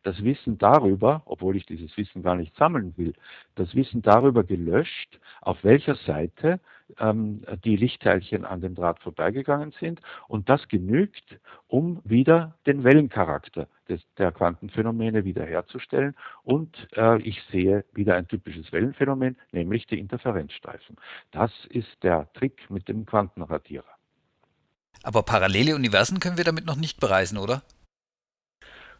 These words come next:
Speaker 1: Ja, ich merke, dass es mir gelungen ist, Sie doch, ähm, ein bisschen aus der Alltagswelt zu entführen. Ähm,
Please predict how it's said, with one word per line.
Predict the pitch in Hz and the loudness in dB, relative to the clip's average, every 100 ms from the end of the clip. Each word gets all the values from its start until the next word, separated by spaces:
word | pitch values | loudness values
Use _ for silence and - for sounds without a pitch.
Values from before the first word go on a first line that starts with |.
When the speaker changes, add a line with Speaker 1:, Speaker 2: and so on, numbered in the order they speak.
| - - | -20 -10
Speaker 1:
Ja, | 104 110 | -2 -2
ich | 110 | 2
merke, | 120 135 170 | 6 6 8
dass | 139 135 | 4 2
es | 147 - | -2 -2
mir | 151 139 | 0 2
gelungen | 139 160 156 | 4 4 2
ist, | 131 117 | 0 -4
Sie | 135 | -4
doch, | 123 135 147 - | 2 2 0 -8
ähm, | 78 123 120 123 123 | 2 4 6 2 -4
ein | - 120 | -2 -2
bisschen | 135 143 143 | -2 0 4
aus | 131 | 4
der | - 98 | 6 6
Alltagswelt | 113 120 110 113 104 - | 6 4 2 4 4 2
zu | 113 | -6
entführen. | 107 98 - 127 117 87 _ - - - - | -6 -10 -2 6 6 6 _ -20 -20 -20 -14
Ähm, | - 104 107 107 104 | -2 0 0 -4 -6